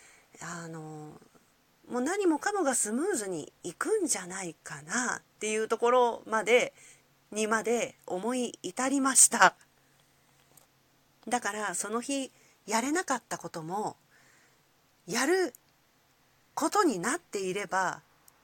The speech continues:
もうあの、自分がこういろいろコントロールして、えー、「今日やろう」とかって頑張らなくても、ちゃんとその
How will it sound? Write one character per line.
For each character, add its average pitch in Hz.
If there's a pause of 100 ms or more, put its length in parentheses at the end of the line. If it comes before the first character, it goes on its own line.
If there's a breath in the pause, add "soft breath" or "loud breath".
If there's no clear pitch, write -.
(720)
も 214
う -
あ 175
の、 156 (520)
自 175
分 285
が 277
こ 165
う 156
い 185
ろ 180
い 180
ろ 180 (580)
コ 254
ン 254
ト 285
ロ 277
ー -
ル 160
し -
て、 208 (440 loud breath)
え 156 (180)
ー、 -
「今 220
日 -
や 247
ろ 277
う」 -
と 175
か 160
っ -
て 165
頑 262
張 339
ら 339
な 254
く -
て 151
も、 202 (320 loud breath)
ち -
ゃ 311
ん 320
と 330
そ 254
の 262